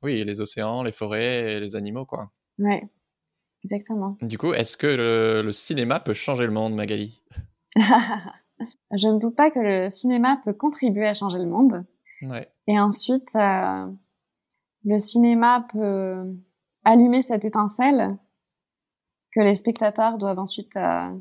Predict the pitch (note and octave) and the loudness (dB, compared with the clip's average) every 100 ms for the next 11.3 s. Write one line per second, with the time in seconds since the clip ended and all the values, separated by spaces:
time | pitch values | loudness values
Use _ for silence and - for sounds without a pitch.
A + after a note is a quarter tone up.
0 | - - G3 - B3+ - _ G3 F#3+ G3 | -8 -2 0 0 0 -2 _ -8 -2 0
1 | G3 A#3+ A#3 _ _ _ _ _ G3 G3 | 2 0 -2 _ _ _ _ _ -4 -2
2 | A3 G#3 F#3+ G3+ G3+ F#3+ G3 G3+ A#3 - | 0 2 0 0 -2 -2 -4 -4 -6 -6
3 | - G#3 - _ _ _ _ - B2 C3 | -6 -6 -6 _ _ _ _ -16 -14 -14
4 | _ - - A3 A#3+ A3+ G3+ G#3 G3 G3+ | _ -20 -6 4 6 6 4 0 -2 -4
5 | A3+ - - B3 B3+ D4 A#3 G#3 G#3+ G3+ | -4 -4 -4 0 0 0 -2 -2 -2 0
6 | F#3+ - G3 G3 - G#3+ A#3 G#3+ F#3 F#3 | 0 -4 -4 -6 0 0 2 0 0 0
7 | G3 A#3+ A#3 A#3 G3+ G3+ F#3 F#3+ G3 G#3+ | -2 2 2 2 -2 -4 -2 -2 -2 -4
8 | F#3+ - G3 F#3+ F#3+ G3+ F#3+ - - G3+ | -6 -8 -6 -6 -6 -6 -6 -10 -10 -4
9 | G#3 G3 F#3+ G#3 F#3 G#3 A#3 A#3 - _ | -2 -2 -8 -12 -8 0 0 0 -8 _
10 | - G#3+ G#3 G#3 G#3+ G3 A3 A#3 A3+ A#3 | 0 2 4 2 0 -4 -2 0 2 2
11 | A#3 G3 F#3+ | 0 0 -2